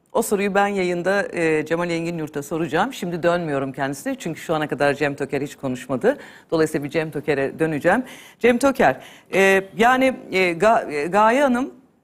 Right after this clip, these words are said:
"İmamoğlu'nun bu defa işi daha kolay çünkü bir hikayesi var, seçmene dokunmuşluğu var." dedi. Sizce öyle de görünüyor mu? Ya da şu ana kadarki değerlendirmelerden yola çıkarak soruları üst üste sorayım size.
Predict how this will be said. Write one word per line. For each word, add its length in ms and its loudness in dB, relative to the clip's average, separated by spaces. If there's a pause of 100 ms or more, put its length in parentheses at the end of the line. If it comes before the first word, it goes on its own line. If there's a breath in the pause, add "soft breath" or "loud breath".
(240)
"İmamoğlu'nun 580 0
bu 80 -6
defa 300 -2
işi 220 -8
daha 160 -4
kolay 440 -4
çünkü 340 -10
bir 60 -8
hikayesi 640 -2
var, 140 2
seçmene 480 -6
dokunmuşluğu 680 -6
var." 240 0
dedi. 300 -4 (380 loud breath)
Sizce 340 2
öyle 300 0
de 140 4
görünüyor 640 0
mu? 260 -4 (240 loud breath)
Ya 100 0
da 80 2
şu 160 -6
ana 420 -2
kadarki 420 0
değerlendirmelerden 920 0
yola 240 -2
çıkarak 460 -4
soruları 360 -2
üst 220 -8
üste 200 -6
sorayım 360 -4
size. 380 -4